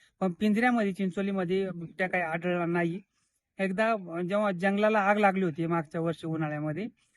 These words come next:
तेव्हा फॉरेस्ट विभागाच्या लोकांच्या समोर एकाच वेळी तीन बिबटे आणि म-, दुसऱ्या बाजूला एक बिबट्या, असं चार बिबटे त्यावेळेस पाहिले. तेच बिबटे परत पुन्हा बरं वारंवार दिसले.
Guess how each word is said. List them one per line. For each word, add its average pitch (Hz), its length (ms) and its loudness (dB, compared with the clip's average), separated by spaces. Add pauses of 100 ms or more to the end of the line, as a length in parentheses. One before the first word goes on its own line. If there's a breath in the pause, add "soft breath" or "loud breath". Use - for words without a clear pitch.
(160)
तेव्हा 196 160 2 (100)
फॉरेस्ट 220 340 4
विभागाच्या 214 440 2
लोकांच्या 226 460 0
समोर 247 320 6 (920)
एकाच 220 340 2
वेळी 220 160 4
तीन 214 220 -2
बिबटे 214 300 -2
आणि 214 460 -4
म-, 196 380 -4
दुसऱ्या 202 300 -2
बाजूला 190 280 -2
एक 214 160 -4
बिबट्या, 151 340 -8 (200)
असं 185 260 -14
चार 214 180 -2
बिबटे 202 260 -8
त्यावेळेस 208 320 -2
पाहिले. 214 320 -2 (420)
तेच 220 200 0
बिबटे 214 240 -4
परत 247 300 -2
पुन्हा 247 300 2
बरं 202 320 2
वारंवार 185 440 0
दिसले. 165 300 -6